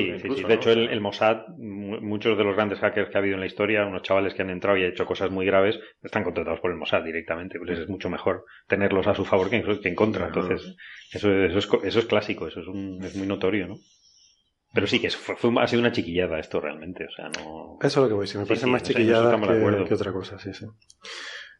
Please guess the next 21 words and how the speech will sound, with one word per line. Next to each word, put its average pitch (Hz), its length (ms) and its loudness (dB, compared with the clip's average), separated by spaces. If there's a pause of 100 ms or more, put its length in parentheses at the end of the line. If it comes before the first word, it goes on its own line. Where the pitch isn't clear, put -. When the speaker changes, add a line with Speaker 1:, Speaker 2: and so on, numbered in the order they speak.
(120)
Speaker 3:
Vale. 95 320 -2 (420)
Bueno, 110 380 4
pues 107 140 4
nada, 104 240 6
eso 104 200 2
que, 101 220 0
<laughs> - 260 0
que 131 100 4
hay 123 40 4
que 127 100 4
revisar 107 320 2
las 104 100 2
contraseñas. 101 580 -6 (480)
Sobre 101 200 4
todo - 120 6
si 113 80 6
tienen 107 180 8
cuenta 104 240 4
en 98 80 2
la 95 60 0
esa. - 180 -6